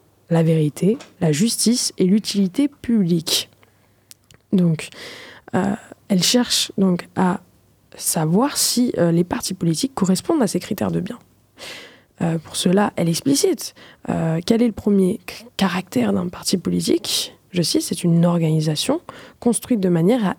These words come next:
exercer une pression collective sur la pensée de chacun des êtres humains qui en sont membres. » À travers cette définition,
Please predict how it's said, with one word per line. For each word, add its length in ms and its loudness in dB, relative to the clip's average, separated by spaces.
exercer 680 0
une 200 2
pression 540 -4
collective 640 0
sur 180 -12
la 120 -2
pensée 360 0
de 140 2
chacun 540 -2
des 200 2
êtres 220 -4
humains 240 0
qui 120 -2
en 80 4
sont 180 0
membres. » 400 -2
À 60 -2
travers 580 0
cette 380 -6
définition, 640 0